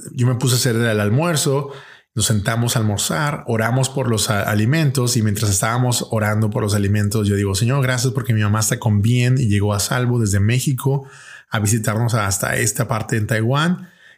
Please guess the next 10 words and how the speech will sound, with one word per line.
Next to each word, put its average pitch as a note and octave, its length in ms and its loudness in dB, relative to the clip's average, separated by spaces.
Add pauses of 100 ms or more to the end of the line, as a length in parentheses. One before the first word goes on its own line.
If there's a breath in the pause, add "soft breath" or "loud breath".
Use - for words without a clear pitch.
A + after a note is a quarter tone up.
(120)
Eh, G2+ 200 0
gracias A2 320 0
también A2 260 0
porque A2 240 -2
le G#2 100 0
puedo A2 280 0
decir A2 320 0
a G#2+ 140 0
ella G#2 300 0
que - 400 -2